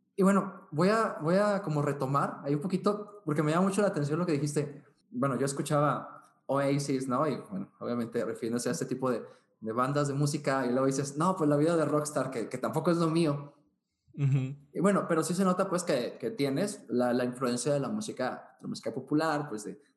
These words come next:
Speaker 1: escuchar música que nos gusta, ¿no? De rock, distintos tipos, ¿no? ¿Y cuál es el, cómo sucede el, el choque de entre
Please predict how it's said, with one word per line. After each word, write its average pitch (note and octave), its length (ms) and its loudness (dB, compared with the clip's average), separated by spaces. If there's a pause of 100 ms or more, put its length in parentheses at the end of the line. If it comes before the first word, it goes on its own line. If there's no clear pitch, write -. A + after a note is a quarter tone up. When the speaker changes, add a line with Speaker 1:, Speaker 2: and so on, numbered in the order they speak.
Speaker 1:
escuchar - 440 -6
música B2 600 -2
que A#2 100 -4
nos A#2 180 -4
gusta, E3+ 280 2
¿no? D3+ 140 0
De A#2 180 -2 (440)
rock, B2 420 0
distintos - 380 -10
tipos, A#2 320 -4
¿no? C#3+ 240 -8 (460)
¿Y F3+ 120 2
cuál G3 200 2
es A#3+ 120 0
el, A3+ 540 2
cómo F#3+ 200 0
sucede G#3 360 2
el, D#3 240 0
el D3 160 0
choque E3 380 0
de B2 120 2
entre A#2 640 -4